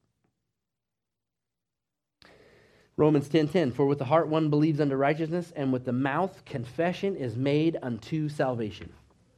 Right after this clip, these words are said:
Can you get saved without confessing Jesus as your Lord? What if you believe he's the Lord? What if you believe he's God? What if you believe there is a God and there is a Holy Spirit and there is a, a Son? Are you saved?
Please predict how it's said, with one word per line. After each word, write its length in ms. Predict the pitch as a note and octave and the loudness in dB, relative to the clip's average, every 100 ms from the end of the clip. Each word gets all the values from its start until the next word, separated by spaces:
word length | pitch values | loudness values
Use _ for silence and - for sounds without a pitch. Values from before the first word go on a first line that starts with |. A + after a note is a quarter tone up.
| _ | _
Can 140 | E3 D#3 | 0 2
you 60 | |
get 180 | D#3 B3+ | 4 2
saved 300 | - G3 G#3 | 4 4 4
without 260 | E3 D#3+ D#3+ | 4 4 2
confessing 420 | D3+ D#3+ D#3 C#3+ | -2 0 0 -2
Jesus 260 | C#3 D#3 D3+ | -2 -4 -4
as 160 | B2+ | -4
your 80 | C3 | -2
Lord? 240 | A#2+ E3 - - - - - - - - - - _ - | -2 -4 -6 -18 -20 -20 -20 -20 -20 -20 -20 -20 _ 2
What 140 | G3 | 4
if 100 | A3+ | 4
you 80 | A#3 | 4
believe 300 | F#3+ A3+ A#3+ | 6 6 6
he's 160 | F#3 C#3 | 2 0
the 80 | |
Lord? 260 | B2 F#2+ D#2+ - _ - - - - _ - - _ _ _ _ - | -2 -2 -6 -16 _ -20 -20 -20 -20 _ -20 -20 _ _ _ _ -2
What 120 | F#3 | 0
if 60 | G#3 | 2
you 120 | G#3+ | 6
believe 220 | G#3+ B3 | 6 6
he's 180 | G#3+ C#3+ | 4 4
God? 240 | D3 A#2 | 4 4
What 120 | D#3 | 4
if 100 | G#3 | 4
you 80 | A3+ | 4
believe 220 | F#3 F#3 | 6 6
there 160 | D#3 D#3+ | 6 8
is 140 | G#3+ | 8
a 60 | A3 | 8
God 320 | F#3+ F#3 F3+ | 8 10 8
and 100 | D#3+ | 6
there 120 | D3 | 4
is 100 | E3+ | 2
a 80 | F3 | 4
Holy 220 | F3 F3 | 6 4
Spirit 320 | E3 D#3+ D#3 C#3+ | 4 2 2 2
and 120 | C#3+ | 2
there 120 | C#3 | 4
is 140 | D#3 C#3 | 2 0
a, 80 | C3 - - - | -6 -12 -10 -6
a 100 | B2+ | -2
Son? 340 | D3+ B2+ F2+ - _ _ _ _ - | 0 0 -4 -14 _ _ _ _ 0
Are 80 | D3+ | 4
you 140 | D#3 | 4
saved? 440 | D#3+ E3+ A#3+ - | 6 6 6 4